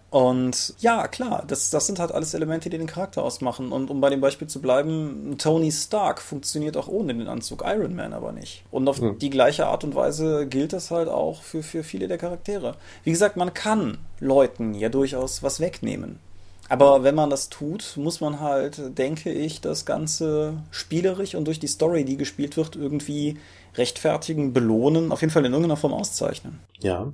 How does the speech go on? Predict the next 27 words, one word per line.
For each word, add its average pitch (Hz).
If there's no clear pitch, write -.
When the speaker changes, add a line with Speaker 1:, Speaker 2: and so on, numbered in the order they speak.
Speaker 2:
wieder 117
mal 110
Dark 104
Heresy, 143
da 107
hatten 127
wir 117
auch, 131
als -
wir 104
die 95
Halo-Kampagne 101
gespielt 107
haben, 139
die 110
beginnt 101
auch -
damit, 143
dass -
die -
Charaktere 117
halt 139
ohne 151
Ausrüstung 139
gefesselt 120
irgendwo 120
aufwachen. -